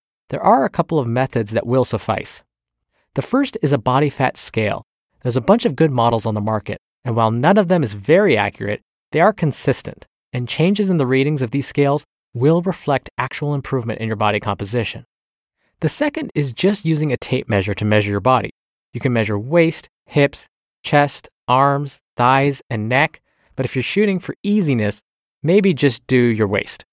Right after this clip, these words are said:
right around where your belly button is, not where your pants go around your body. With these kinds of measurements to monitor your improvements, you'll have a better reflection of whether you're getting leaner or not.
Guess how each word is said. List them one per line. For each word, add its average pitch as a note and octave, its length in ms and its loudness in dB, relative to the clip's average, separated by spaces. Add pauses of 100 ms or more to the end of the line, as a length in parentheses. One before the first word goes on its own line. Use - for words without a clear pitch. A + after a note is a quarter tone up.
(160)
right D#3+ 260 0
around C#3 280 2
where A#2+ 100 0
your A#2 100 -2
belly B2 300 2
button G#2 300 -6
is, G#2+ 220 -8 (160)
not B2+ 300 -2
where A#2+ 140 -2
your G#2 100 -8
pants A#2 300 0
go A2 80 -4
around F#2+ 260 -4
your F#2+ 60 -6
body. F#2+ 300 -8 (760)
With C3+ 140 2
these A#3 220 2
kinds A3+ 220 0
of D3 80 2
measurements C3+ 480 0
to G#2+ 120 -10
monitor C3 400 2
your B2 160 2
improvements, B2 520 -2 (340)
you'll B2+ 100 -4
have D3 120 2
a A#2 60 0
better C#3+ 260 2
reflection D3+ 560 -2
of G#2 100 -6
whether A2+ 200 2
you're A2 120 -2
getting G#2+ 300 0
leaner B2+ 380 0
or G#2 120 -2
not. G2+ 220 0